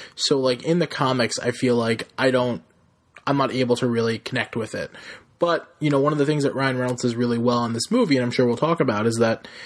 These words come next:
he's able to take that character who's so zany and so over the top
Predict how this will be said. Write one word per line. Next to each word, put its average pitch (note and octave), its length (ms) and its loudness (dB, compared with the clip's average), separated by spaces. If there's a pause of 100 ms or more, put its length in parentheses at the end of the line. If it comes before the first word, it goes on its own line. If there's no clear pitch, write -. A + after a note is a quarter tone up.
(200)
he's F3+ 260 0
able D#3+ 160 2
to C3 80 2
take D3 400 -2
that A#2+ 360 -2
character C3 520 -2
who's A#2 260 -2
so C3+ 200 2
zany A#2+ 400 0
and G#2+ 120 -6
so B2 200 0
over A2+ 160 -4
the A2 80 -6
top C3 400 -2